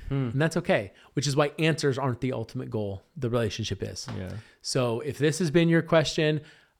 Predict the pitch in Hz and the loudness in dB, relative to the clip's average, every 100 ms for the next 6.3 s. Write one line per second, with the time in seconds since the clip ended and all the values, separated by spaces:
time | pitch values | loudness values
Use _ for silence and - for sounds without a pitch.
0 | _ 135 147 151 143 147 139 131 135 135 | _ 2 4 4 0 0 0 0 0 0
1 | 131 127 131 131 143 131 135 - 131 123 | 0 0 -2 -2 -2 0 0 0 -2 -2
2 | 131 123 - 117 - 117 117 - 113 123 | -2 -2 -4 -6 -6 -6 -8 -6 -2 2
3 | 139 139 131 131 - 127 - 131 127 120 | 4 2 2 -2 -4 -6 -4 0 0 -2
4 | 117 110 113 120 123 127 123 143 139 127 | -4 -4 -6 -6 -4 -4 -4 -4 -6 -6
5 | 135 127 127 135 127 - 131 131 - - | -4 -4 -2 -2 -2 -2 0 -2 -4 0
6 | 135 139 | 4 4